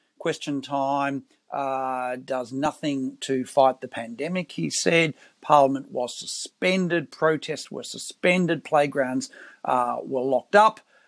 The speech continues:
Um, and we had, as we know, pregnant mothers locked, uh, handcuffed in their, in their living rooms and, and locked up for Facebook posts. Um, uh,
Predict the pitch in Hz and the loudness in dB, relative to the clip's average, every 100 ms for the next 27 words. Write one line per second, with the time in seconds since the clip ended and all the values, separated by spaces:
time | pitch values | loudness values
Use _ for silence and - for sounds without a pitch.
0 | _ 156 151 147 147 135 _ 156 156 160 | _ 0 0 0 -4 -8 _ -2 -2 -2
1 | 160 160 160 160 156 160 - 160 160 143 | -2 -2 -4 -6 -12 -14 -10 -8 -6 -8
2 | 147 165 160 160 165 151 - 165 151 131 | -6 -6 -4 -4 -6 -10 -6 -4 -4 -6
3 | 156 170 165 - 180 165 - 160 165 170 | -8 -6 -8 -6 -6 -6 -6 -4 -4 -6
4 | 143 165 165 - - - - 165 156 147 | -8 -4 -2 -4 -18 -14 -6 -4 -2 -2
5 | 139 185 156 151 - 170 151 156 147 _ | 0 0 2 0 0 -6 -4 -2 -4 _
6 | _ - 147 151 147 170 160 151 156 135 | _ -6 0 0 2 0 0 -2 -4 -4
7 | 147 156 - 156 151 165 - 156 151 - | -4 -4 -4 -2 4 2 6 4 4 -6
8 | 160 190 196 - 147 - 131 101 - - | -2 0 0 -4 -8 0 0 0 -8 -12
9 | - _ _ _ - 147 147 139 - _ | -16 _ _ _ 0 4 4 2 -8 _
10 | _ _ 151 139 139 135 131 | _ _ -4 -2 -4 -6 -8